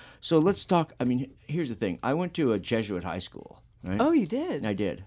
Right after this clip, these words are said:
Speaker 2: Uh, so
Speaker 1: I did.
Speaker 2: no, so Catholic? Catholic high school?
Speaker 1: Yeah, yeah,
Speaker 2: Yeah, yeah.
Speaker 1: yeah. But Jesuit specifically, right? It was, uh, it was called Brophy
Speaker 2: Interesting.
Speaker 1: College Prep in Phoenix, and my brother and I, my brother Kurt is the guitar player in the Meat Puppets.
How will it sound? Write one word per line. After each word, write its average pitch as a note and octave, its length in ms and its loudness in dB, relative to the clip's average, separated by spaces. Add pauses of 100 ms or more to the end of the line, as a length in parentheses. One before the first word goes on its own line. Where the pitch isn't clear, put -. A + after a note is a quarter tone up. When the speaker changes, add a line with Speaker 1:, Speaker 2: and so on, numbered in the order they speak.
Speaker 2:
Uh, A#3+ 220 -8
so - 140 -4
Speaker 1:
I - 20 0
did. G3 80 0
Speaker 2:
no, F3 500 -2
so E3 260 -4
Catholic? - 460 -12 (760)
Catholic F#3+ 260 -6
high C4+ 100 -10
school? - 200 -4
Speaker 1:
Yeah, E2+ 280 2
yeah, G#2 220 -4
Speaker 2:
Yeah, B3 160 -4
yeah. G#3 120 -6
Speaker 1:
yeah. F#2+ 140 0 (240)
But A#2+ 140 -2
Jesuit G2 420 0
specifically, F2 560 -10
right? F2+ 220 -6
It F#2+ 60 -4
was, F2+ 180 -8
uh, F2+ 220 -4
it G2+ 60 -4
was F#2+ 140 -6
called F#2 220 -4
Brophy G#2+ 300 0
Speaker 2:
Interesting. E2+ 100 -6
Speaker 1:
College F#2+ 320 -2
Prep E2 300 -4
in E2+ 180 -8
Phoenix, E2+ 520 -6
and F#2+ 160 -4
my F#2+ 120 -2
brother A2 260 0
and G#2+ 120 -2
I, F2 200 -8 (200)
my F2 100 -6
brother G#2 420 -4
Kurt G2 340 -6
is F2 140 -12
the E2 80 -12
guitar G2+ 300 -6
player G2+ 180 -6
in D2+ 80 -8
the D#2 60 -8
Meat D#2+ 180 -8
Puppets. D2 340 -10